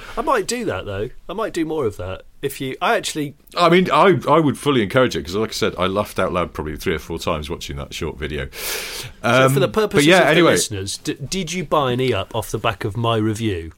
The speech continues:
Speaker 1: that involved
Speaker 2: Yes,
Speaker 1: me hitting it
Speaker 2: yes.
Speaker 1: with a twig and shouting bollock
Speaker 2: Yes,
Speaker 1: porridge?
Speaker 2: I watched a few reviews and read a few reviews. It's weird 'cause I've driven that car. I had to, I, the first thing I did was I reread my own review just to remind myself that I definitely liked it, 'cause sometimes your mind plays tricks.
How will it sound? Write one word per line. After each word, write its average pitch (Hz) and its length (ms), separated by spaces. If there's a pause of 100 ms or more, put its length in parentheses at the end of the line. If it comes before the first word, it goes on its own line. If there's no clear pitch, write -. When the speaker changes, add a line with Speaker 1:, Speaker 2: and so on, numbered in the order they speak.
(140)
Speaker 1:
that 123 120
involved 113 380
Speaker 2:
Yes, 156 400
Speaker 1:
me 165 80
hitting 143 220
it 131 80
Speaker 2:
yes. 151 360
Speaker 1:
with 147 100
a - 40
twig 110 80
and 113 140
shouting 107 440
bollock 101 260
Speaker 2:
Yes, 104 580
Speaker 1:
porridge? - 140
Speaker 2:
I 104 140
watched 135 280
a - 40
few 151 280
reviews 107 400
and 92 80
read 95 100
a 92 60
few 90 160
reviews. 78 260
It's 139 220
weird 185 240
'cause 147 80
I've 143 100
driven 185 260
that 135 120
car. 135 160
I 135 120
had 135 120
to, 143 160
I, 127 100
the 127 220
first 175 220
thing 135 80
I - 20
did 104 80
was 95 100
I 110 60
reread 110 500
my 110 180
own 123 200
review 78 420 (480)
just - 220
to 143 80
remind 135 280
myself 113 340
that 101 80
I 101 80
definitely 107 520
liked 117 380
it, - 120
'cause - 140
sometimes 135 320
your 113 120
mind 113 260
plays 87 260
tricks. - 580